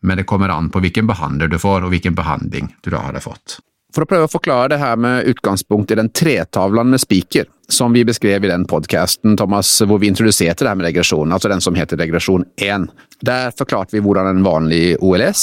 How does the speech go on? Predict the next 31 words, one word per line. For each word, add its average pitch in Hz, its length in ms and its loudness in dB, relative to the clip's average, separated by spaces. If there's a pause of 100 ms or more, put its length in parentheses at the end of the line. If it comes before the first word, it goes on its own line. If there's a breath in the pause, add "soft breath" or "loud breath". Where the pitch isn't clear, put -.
(120)
altså 107 200 0
en 104 80 2
ordinary 87 540 2
least 85 180 2
square, 139 400 0
regresjon 160 400 0
fungerer. 67 400 -2 (560)
Vi 95 160 -2
beskrev 135 400 0
jo 131 80 2
det 117 80 0
her 127 140 -2
som 104 100 -2
en 98 120 2
stor 87 280 0
tretavle, 175 560 -2 (400 loud breath)
hvor 165 80 2
vi 185 80 6
spikret 175 400 2
inn 135 160 6
spiker, 85 480 -2 (400 loud breath)
eh, 110 160 0
for 135 160 -2
hvor 107 240 4
scoringene 82 480 0
til 101 80 0
pasientene 90 640 -2
var 65 160 0
for 220 240 0
hver 95 400 0
terapitime. - 560 -6